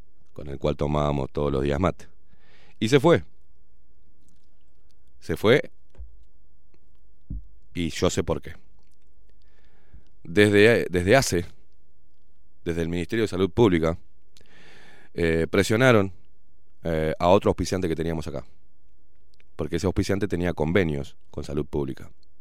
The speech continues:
Y le dijeron, "Si estás ahí, te corto el convenio". Por ende, se fueron. Lo que pasó con mi auto, amenazas en el auto. Después lo vandali-, lo vandalizaron.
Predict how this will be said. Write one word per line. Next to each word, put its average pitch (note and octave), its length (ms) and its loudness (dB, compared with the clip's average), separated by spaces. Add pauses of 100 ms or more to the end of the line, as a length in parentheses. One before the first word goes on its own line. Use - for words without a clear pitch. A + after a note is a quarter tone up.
(580)
Y - 60 -8
le D2+ 80 -4
dijeron, D#2+ 260 -2
"Si D2+ 80 -4
estás D#2 240 -4
ahí, E2 220 2 (460)
te D2+ 120 -6
corto D#2+ 260 0
el D2 60 0
convenio". F#2+ 420 2 (680)
Por F#2+ 140 2
ende, E2+ 240 2 (800)
se - 160 0
fueron. C2 260 0 (2250)
Lo A#2 120 8
que A#2 120 4
pasó F#2 240 6
con F#2+ 160 4
mi A2+ 80 6
auto, A#2+ 240 8
amenazas D#2+ 440 2
en D#2+ 80 0
el F#2 120 4
auto. F#2 300 6 (540)
Después D#2+ 300 0
lo D2+ 80 2
vandali-, C#2+ 420 0 (120)
lo C#2+ 140 -6
vandalizaron. D2 600 0